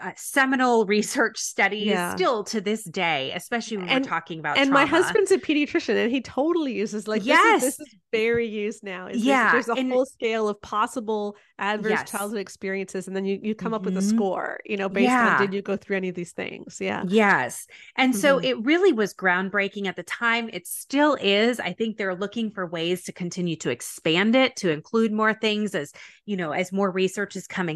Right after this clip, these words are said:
Speaker 1: out. But we really liked that model. Um, we did differentiate a little bit, but really our working hypothesis was that, uh,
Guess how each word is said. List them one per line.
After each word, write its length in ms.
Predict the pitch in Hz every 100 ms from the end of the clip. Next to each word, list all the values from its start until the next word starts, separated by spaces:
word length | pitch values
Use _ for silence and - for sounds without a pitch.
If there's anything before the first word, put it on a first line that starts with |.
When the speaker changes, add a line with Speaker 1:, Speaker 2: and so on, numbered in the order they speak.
| 196
Speaker 1:
out. 360 | 269 196 - - - - - -
But 140 | 302 277
we 140 | 277
really 420 | 240 320 392 415
liked 420 | 220 220 226 -
that 220 | 214 180 185
model. 720 | 175 185 190 175 139 147 -
Um, 260 | 196 196 214
we 120 | 254
did 220 | 330 392
differentiate 800 | - 254 269 233 233 - 254 247 -
a 80 |
little 460 | 190 180 185 202 247
bit, 400 | 208 143 101 - -
but 200 | 233 208
really 280 | 269 311 359
our 140 | 226
working 340 | 180 202 240 220
hypothesis 880 | 190 180 - 180 202 240 - 170 -
was 300 | 160 151 156
that, 340 | 180 165 165 - - - -
uh, 340 | 190 185 170